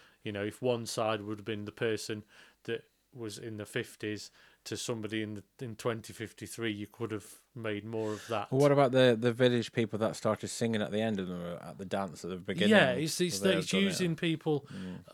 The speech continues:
Speaker 1: on stage that would have made more sense than
Speaker 2: Yeah.
Speaker 1: being the text, because that's what they needed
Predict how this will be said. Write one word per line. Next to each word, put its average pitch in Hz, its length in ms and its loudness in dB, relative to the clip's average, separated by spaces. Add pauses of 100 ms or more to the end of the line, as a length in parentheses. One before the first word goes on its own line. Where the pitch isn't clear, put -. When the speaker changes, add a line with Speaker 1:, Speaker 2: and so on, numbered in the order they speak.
(160)
Speaker 1:
on 147 220 2
stage 135 500 0
that 117 140 -6
would 123 160 -4
have 123 160 -6
made 135 260 0
more 123 300 -2
sense 120 560 -4
than 117 240 -4
Speaker 2:
Yeah. 90 360 0
Speaker 1:
being 117 380 -2 (140)
the 117 140 -8
text, - 520 -10
because - 720 -6 (100)
that's 107 320 -8
what 117 140 -6
they 117 100 -4
needed 117 200 -4